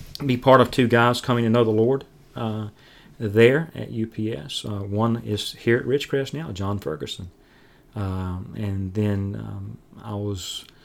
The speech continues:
um, asked to do the funeral of the guy that was killed while driving a U P S truck. And, um, James Helms was his name. I was his loader. And then I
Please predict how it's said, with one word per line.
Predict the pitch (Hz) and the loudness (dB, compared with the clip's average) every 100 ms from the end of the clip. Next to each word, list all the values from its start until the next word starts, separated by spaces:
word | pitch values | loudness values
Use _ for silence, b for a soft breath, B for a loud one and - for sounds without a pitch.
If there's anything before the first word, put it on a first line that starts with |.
| B B B - | B B B -6
um, | 113 104 98 110 | -2 0 -2 -2
asked | 107 110 - - | 2 2 0 -6
to | - | -4
do | 101 113 | 2 2
the | 104 | 2
funeral | 113 117 117 120 | 2 2 2 -2
of | |
the | 107 | -2
guy | 107 117 123 | -2 0 -2
that | 117 123 | -4 -6
was | 120 113 - - - | -6 -2 -2 -4 -10
killed | - 139 131 113 | -2 2 2 0
while | 117 113 | -2 0
driving | 113 113 113 113 | 2 2 0 -2
a | |
U | 113 | -4
P | 113 123 | -4 -6
S | 117 | -8
truck. | - - - - - b b b b b - | -10 -10 -12 -16 -20 b b b b b -8
And, | 104 95 95 | -4 -4 -6
um, | 101 95 95 92 - | -8 -8 -10 -12 -8
James | - 107 107 - | -2 0 0 -2
Helms | 135 120 95 - | -4 -4 -8 -8
was | 95 | -6
his | 123 | -4
name. | 101 95 | -4 -4
I | 98 | -4
was | 104 92 | -4 -6
his | 107 104 | -6 0
loader. | 107 120 107 101 - - - - - | 0 0 -4 -12 -18 -20 -20 -20 -8
And | 110 98 95 | -6 -4 -6
then | 101 98 | -6 -6
I | 98 95 | -6 -8